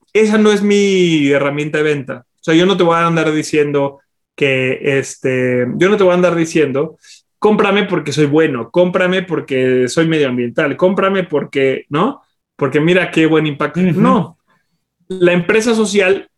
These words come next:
Speaker 1: tiene que vender basada en el valor de sus productos o servicios. La gente no le va a comprar basada en el impacto. Si todo el tiempo te estoy diciendo, "Mírame, soy bueno,
Speaker 2: Claro.
Speaker 1: mírame qué bueno soy", mira que hay algo detrás.
Speaker 2: Ujú.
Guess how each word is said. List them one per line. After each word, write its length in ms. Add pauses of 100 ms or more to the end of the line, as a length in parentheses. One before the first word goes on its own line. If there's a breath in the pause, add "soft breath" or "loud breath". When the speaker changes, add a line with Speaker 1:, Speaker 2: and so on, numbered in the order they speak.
(360)
Speaker 1:
tiene 340
que 100
vender 640
basada 360
en 60
el 100
valor 360
de 80
sus 120
productos 340
o 40
servicios. 480
La 80
gente 280
no 180
le 80
va 80
a 60
comprar 340
basada 300
en 100
el 100
impacto. 420 (380 loud breath)
Si 180
todo 140
el 60
tiempo 180
te 60
estoy 180
diciendo, 260
"Mírame, 360
soy 140
bueno, 180
Speaker 2:
Claro. 120
Speaker 1:
mírame 220
qué 80
bueno 180
soy", 140
mira 240
que 140 (160)
hay 180
algo 280
detrás. 500
Speaker 2:
Ujú. 400